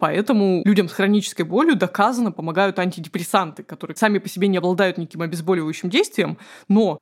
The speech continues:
из-за того, что они так воздействуют на нашу психику, что, ну, вот все симптомы депрессии проходят,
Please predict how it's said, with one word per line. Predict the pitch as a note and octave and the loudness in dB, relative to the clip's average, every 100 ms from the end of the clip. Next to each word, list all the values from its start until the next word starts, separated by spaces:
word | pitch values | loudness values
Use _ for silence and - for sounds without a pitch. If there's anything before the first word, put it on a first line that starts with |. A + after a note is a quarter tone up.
| - | -4
из-за | G#3 F#3 | -2 2
того, | G#3+ G#3+ G#3+ | 2 2 0
что | - E3+ | -2 -4
они | E3 | -4
так | D#3 F3+ - | -2 -2 -2
воздействуют | F#3 E3+ A3+ A3+ D#3 | -2 2 0 0 -8
на | D#3+ | -6
нашу | D#3+ E3 | -6 -8
психику, | - A4 - - D#3 D#3 | -4 -4 -4 -8 -8 -8
что, | - D#3 D3 - | -8 -8 -8 -6
ну, | F#3 | -8
вот | D3+ D3 | -8 -10
все | - D3+ | -10 -8
симптомы | E3 D#3+ F3+ E3 | -8 -4 -2 -2
депрессии | D3+ - F3+ F3+ - | -4 -2 -2 -2 -6
проходят, | - D3+ - - - | -8 -2 0 2 0